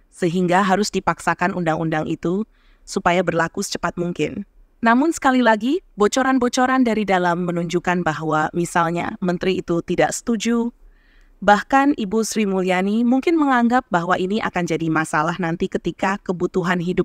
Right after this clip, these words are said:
buruh dalam keadaan ekonomi yang memburuk ini tidak bisa dipenuhi. Atau sebetulnya ada sekelompok oligarki yang juga merasa ini berbahaya bagi mereka.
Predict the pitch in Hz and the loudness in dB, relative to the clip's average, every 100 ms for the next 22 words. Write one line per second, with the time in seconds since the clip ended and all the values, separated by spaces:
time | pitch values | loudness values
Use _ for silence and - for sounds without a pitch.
0 | - 185 208 240 - 165 160 165 - 156 | -2 -2 -2 -4 -2 0 2 0 -2 -2
1 | 151 160 165 - 151 156 165 160 151 156 | -2 -2 -4 -2 0 0 0 0 0 -2
2 | 175 247 254 - 185 202 254 196 170 - | 0 0 0 -2 -2 -2 -2 0 0 -2
3 | 202 - 240 175 - 156 147 147 - _ | -4 2 2 2 -4 -6 -4 -6 -6 _
4 | _ - - 190 - 226 240 214 196 - | _ -20 -4 -4 2 0 2 -2 -2 0
5 | 233 254 339 247 208 - 214 196 202 - | 2 2 2 0 -2 -2 -2 0 0 -2
6 | 208 208 185 175 170 262 240 175 175 196 | 0 0 0 -4 -2 0 0 0 -2 0
7 | 170 196 180 180 - 208 233 196 165 170 | 0 0 -2 0 -2 0 -2 -2 -2 0
8 | 175 254 254 175 151 160 156 151 147 - | 0 2 2 0 -2 -2 -2 -4 -6 -8